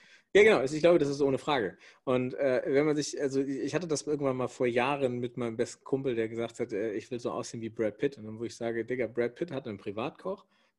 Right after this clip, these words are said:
einen Privattrainer und der weckt dich morgens um sieben,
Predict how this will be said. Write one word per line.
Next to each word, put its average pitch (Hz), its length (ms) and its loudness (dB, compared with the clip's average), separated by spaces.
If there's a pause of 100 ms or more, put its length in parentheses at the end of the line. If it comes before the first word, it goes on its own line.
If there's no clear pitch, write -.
einen 120 80 -8
Privattrainer 156 800 -4 (320)
und 123 180 -4 (100)
der 123 140 6
weckt 143 200 0
dich - 100 -4
morgens 131 320 2
um 120 120 -6
sieben, 180 380 -4